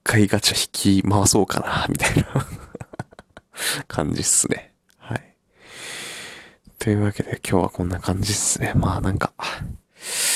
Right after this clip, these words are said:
やっぱ余裕持った方がいいっすよね、人生っていうのは。なんかやっぱり余裕なくなっちゃいがちなんで、自分は特に、なんか仕事とかでもそうっすけど。まあ、余裕を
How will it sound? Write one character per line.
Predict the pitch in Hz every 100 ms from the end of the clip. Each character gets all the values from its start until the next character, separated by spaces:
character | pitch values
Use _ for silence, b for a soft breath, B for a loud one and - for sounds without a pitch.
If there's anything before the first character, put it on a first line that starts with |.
| B B B _ -
や |
っ |
ぱ | - 101
余 | 104 117
裕 | 143
持 | 165
っ |
た | 180 -
方 | 113
が | 104
い |
い |
っ | 107
す | -
よ | 110
ね、 | 101
人 | 101 104
生 | 101 - 104
っ |
て | - -
い | 107
う | 101
の |
は。 | 101 -
な | - 104
ん |
か | -
や |
っ | -
ぱ | 113
り | 101
余 | 107
裕 | 131 147
な | 123
く | -
な | 156
っ | - -
ち | -
ゃ |
い | 156
が | 151
ち | -
な | 151
ん | 123
で、 | - -
自 | - -
分 | 92 95
は | 104
特 | - 110 -
に、 | - - -
な |
ん | -
か |
仕 | - 113
事 | 117 -
と | 131
か | -
で | -
も | -
そ | -
う | -
っ |
す | -
け | - -
ど。 | - _ _ B B B B B B B B B B B B -
ま | -
あ、 | 107
余 | 101 110
裕 |
を | 127